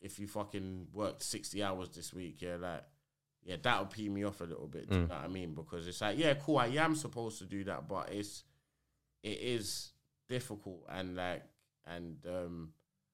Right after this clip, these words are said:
Speaker 1: and I am doing that partly for you, innit? And I, and I want you to, I wanna know that you understand and appreciate that, do you
Speaker 2: Mm.
Speaker 1: get me? But, um,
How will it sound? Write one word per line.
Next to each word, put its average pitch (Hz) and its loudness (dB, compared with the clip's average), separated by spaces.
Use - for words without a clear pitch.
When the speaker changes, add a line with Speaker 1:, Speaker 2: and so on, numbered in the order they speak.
Speaker 1:
and 92 0
I 92 2
am 101 2
doing 101 0
that - -6
partly 92 -2
for - -10
you, 98 0
innit? 82 -2
And 85 -2
I, 82 -2
and 85 -4
I 82 -2
want 87 -6
you 87 -6
to, 85 -6
I 87 -4
wanna 90 -2
know 95 -2
that 73 -6
you 78 -8
understand 85 -4
and 78 -4
appreciate 85 -6
that, 67 -10
do 78 -14
you 101 4
Speaker 2:
Mm. 98 8
Speaker 1:
get - 4
me? 80 -6
But, 76 -4
um, 87 -4